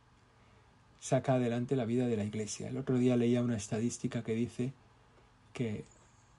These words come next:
nueve millones y medio de españoles van a misa con regularidad.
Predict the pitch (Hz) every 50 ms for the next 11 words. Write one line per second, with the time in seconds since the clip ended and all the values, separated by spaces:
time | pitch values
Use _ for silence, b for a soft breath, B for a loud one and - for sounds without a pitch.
0 | _ - _ - 143 127 131 135 135 135 131 127 120 131 127 127 131 - 127 117
1 | 117 123 127 127 123 120 117 104 - - - 113 120 127 143 156 156 165 175 175
2 | - - - - - _ _ _ _ _ _ _ - - - - _ _ - 131
3 | 117 131 135 143 143 190 - - - 120 117 123 135 139 - - 156 151 - 131
4 | 123 107 113 113 104 107 107 104 104 107 107 113 107 107